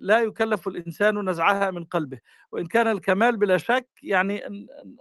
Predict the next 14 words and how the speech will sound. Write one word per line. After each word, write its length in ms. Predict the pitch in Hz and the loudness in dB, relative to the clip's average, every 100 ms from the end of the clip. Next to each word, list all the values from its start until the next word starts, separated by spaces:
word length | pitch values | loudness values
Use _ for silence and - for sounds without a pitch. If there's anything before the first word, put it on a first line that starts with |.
| 170 | -12
ال-، 320 | 165 165 160 | -10 -8 -8
يعني 480 | 165 160 160 156 151 | -4 -4 -2 -4 -4
الأولى 840 | 156 151 - 190 220 226 254 285 _ _ _ - | -6 -8 0 2 4 6 4 2 _ _ _ 0
أن 140 | 196 208 | 2 4
يحرص 400 | 220 - 214 202 | 2 2 -2 0
على 280 | 196 202 196 | 2 2 2
إنه 200 | 196 196 | 0 4
لا 360 | 208 208 - _ - | 6 4 0 _ -4
يتماهى 800 | 165 165 - 170 202 220 208 196 | 0 0 2 2 6 6 4 4
مع 220 | 185 170 | 4 4
هذه 320 | 180 208 190 | 2 2 0
المحبة 520 | 175 165 214 202 190 196 | 0 0 -2 0 0 2
ولا 260 | 208 202 | 4 2
يسترسل 640 | 180 - 208 - 214 214 | 0 -2 -4 -4 -4 -4